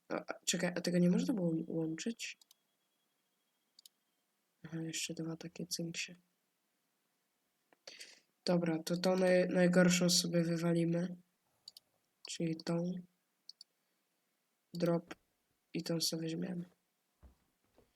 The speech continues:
Bo po co mam, kurde, trzy latarki trzymać? One nie są aż tak ważne, bo jak znajdziemy śpiwór, to możemy sobie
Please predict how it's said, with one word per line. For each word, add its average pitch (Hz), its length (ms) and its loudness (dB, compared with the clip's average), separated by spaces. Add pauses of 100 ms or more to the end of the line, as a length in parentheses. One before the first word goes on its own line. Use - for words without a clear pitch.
(320)
Bo 175 60 0
po 196 140 0
co 196 180 4
mam, 190 180 2
kurde, 180 360 -2
trzy - 320 2
latarki 185 500 -2
trzymać? 160 580 -4
One 175 180 2
nie 180 140 4
są 180 380 4 (560)
aż - 360 8
tak 190 240 4
ważne, 180 480 4
bo 185 80 2
jak 180 180 6
znajdziemy 175 440 6
śpiwór, 180 580 2
to 180 260 4
możemy 175 400 2
sobie 175 440 0